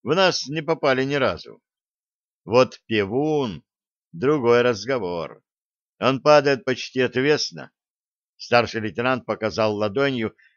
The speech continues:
как атакует пикировщик. В нижней точке отцепляет бомбу. Бомба тяжелая, килограмм двести. Точность у них очень высокая. Так что, если бомбят певуны, нужно смотреть в оба.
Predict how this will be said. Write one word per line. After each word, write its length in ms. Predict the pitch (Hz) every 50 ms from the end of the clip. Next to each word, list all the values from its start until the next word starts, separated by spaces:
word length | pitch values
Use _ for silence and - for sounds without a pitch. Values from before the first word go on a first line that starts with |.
| _
как 260 | _ - 127 120 - 120
атакует 540 | 117 - 127 123 - - 120 113 107 82 -
пикировщик. 640 | 117 107 123 143 139 131 101 92 - - - - _ _ _ _ _ _ _ _ _ _ _ _ _ _ _ _ _ _ -
В 120 | 92 104 120
нижней 500 | 127 131 131 113 90 117 120 120 120 110
точке 500 | - _ 170 165 - - - - 104 107
отцепляет 680 | 101 - _ - 120 120 - 127 139 135 127 104 82
бомбу. 640 | 73 76 110 107 104 101 98 90 98 98 90 - _ _ _ _ _ _ _ _ _ _ _ _
Бомба 380 | - 131 113 127 135 147 180 180
тяжелая, 720 | 175 196 185 160 123 151 151 160 165 160 151 143 120 92
килограмм 520 | - 104 101 104 104 107 117 127 143 151
двести. 640 | 147 160 151 131 127 113 - - - - 113 - _ _ _ _ _ _ _ _ _ _ _ _ _ _ _ _
Точность 600 | _ 104 123 139 156 151 - 131 151 143 113 -
у 60 | 143
них 200 | 143 135 110 -
очень 420 | 104 117 131 131 - - 131 131 131
высокая. 760 | 123 123 - - 123 131 135 123 - 107 92 78 67 - - _ _ _ _ _ _ _ _ _ _ _ _ _ _ _ _
Так 240 | 147 165 180 170
что, 140 | - - 147
если 320 | 151 151 160 147 - 131 123
бомбят 600 | 104 123 120 120 117 107 127 123 120 113 - _ - - _
певуны, 640 | 95 95 90 85 87 92 107 143 175 180 147 - _ _ _ _ _ _ _ _ _ _ _
нужно 480 | 87 120 151 160 151 123 135 156 151
смотреть 460 | - - 123 113 101 104 113 117 -
в 40 | 90
оба. 360 | 92 92 87 87 92 87 -